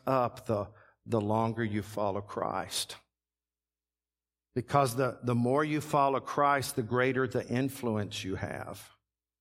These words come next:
And the greater the target is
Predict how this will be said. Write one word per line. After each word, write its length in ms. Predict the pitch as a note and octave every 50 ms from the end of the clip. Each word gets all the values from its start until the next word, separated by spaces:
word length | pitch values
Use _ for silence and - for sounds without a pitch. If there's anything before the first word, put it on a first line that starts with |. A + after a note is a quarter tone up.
| _ _ _ _ _ _ _ _ _ _ _ _ _ _ _ _ _ _ _ _ _ _ _ _ _ _ _ _ _ _ -
And 100 | G2+ G2
the 60 | G2+
greater 640 | G2 A#2 A2 A2+ A#2+ A#2+ A2 A2+ A2 G2+ - - - _ _ _ _ _ _
the 80 | A2+ G#2
target 500 | - - - A#2 A2+ A2+ G2 A2 G#2 G2
is 400 | G2+ G2+ G2+ F#2+ G2+ - -